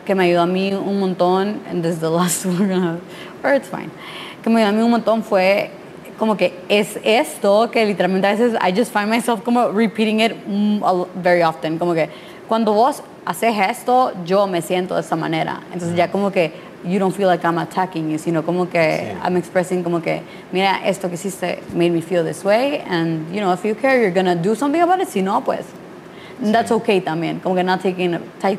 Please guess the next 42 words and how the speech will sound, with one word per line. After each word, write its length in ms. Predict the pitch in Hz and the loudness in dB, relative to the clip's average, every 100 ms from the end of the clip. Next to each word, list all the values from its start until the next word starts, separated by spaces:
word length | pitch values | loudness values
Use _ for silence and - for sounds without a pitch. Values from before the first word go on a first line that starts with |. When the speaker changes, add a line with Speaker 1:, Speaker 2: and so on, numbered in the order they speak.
| - | 0
Speaker 1:
taking 260 | 214 202 180 | 0 0 -2
it 80 | |
personal, 300 | 170 185 175 | 0 -2 -2
porque 180 | 175 185 | -2 0
hay 40 | 202 | 2
gente 140 | 214 | 2
que 240 | 214 175 - - 170 | 2 0 -2 -10 0
they're, 260 | 208 208 - 180 | 2 2 0 0
they 140 | 208 190 | 0 2
just 220 | 233 180 | 0 0
won't 260 | 196 185 | -2 -2
care, 300 | - 196 170 - - - | 2 2 2 -4 -14 -6
como 140 | 220 | 0
que 40 | 240 | 4
they 120 | 262 | 4
just 160 | 370 381 | 4 4
don't 180 | 359 254 | 2 4
Speaker 2:
Sí. 60 | |
Speaker 1:
care 180 | 285 254 | 4 4
about 260 | 190 196 190 | 4 2 2
you, 240 | 233 214 | 0 0
eh. 100 | 175 175 - - - - - | -2 -4 -12 -18 -18 -20 -8
Y, 580 | 214 220 233 226 226 220 - - - | 0 2 4 4 4 2 -2 -14 -4
o 80 | 233 | 0
sea, 120 | 233 | 2
está 260 | 208 - 208 | 0 0 0
bien, 300 | 196 220 190 | 2 0 0
y, 100 | 180 - | -4 -4
y 80 | 196 | -4
par-, 260 | 190 190 - - | 0 0 -2 -6
y 100 | 190 | -4
parte 240 | 185 185 | -2 0
de 60 | 214 | 2
la 80 | 202 | 4
vida 140 | 202 208 | 4 4
creo 160 | 190 | 0
que 80 | 196 | -2
es 60 | 185 | -4
como 160 | 226 | -2
que 160 | 202 - - - - 165 | -2 -4 -8 -20 -14 -2
being, 200 | 180 208 - - | 0 0 -2 -6
eh, 140 | - | -6